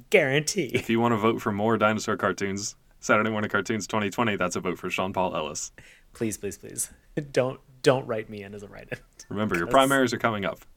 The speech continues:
Speaker 2: <laughs>
Speaker 1: <laughs> Uh, all right. So, Valley of the Dinosaurs. To get into this,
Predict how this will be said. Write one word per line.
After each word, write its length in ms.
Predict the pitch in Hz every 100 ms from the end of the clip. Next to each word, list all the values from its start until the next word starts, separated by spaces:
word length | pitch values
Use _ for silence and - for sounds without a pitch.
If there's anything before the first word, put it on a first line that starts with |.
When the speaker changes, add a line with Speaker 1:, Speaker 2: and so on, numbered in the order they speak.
| _ _ -
Speaker 2:
<laughs> 80 | - - 147 - 151 - - -
Speaker 1:
<laughs> 640 | 185 214 170 185 - 170 - - - - -
Uh, 640 | 226 226 233 214 196 185
all 140 | 139 113
right. 180 | 90 - - - - _ _ -
So, 400 | - 101 92 92 - - _ _ _ _ _ _ _
Valley 580 | 110 117 117 110 110 113 _ _ _
of 300 | 104 98 95
the 80 | 101
Dinosaurs. 960 | 95 92 95 90 98 90 87 87 - - _ _ _ _ _
To 60 | 107
get 240 | 104 131
into 200 | 131 120
this, 320 | 104 98 -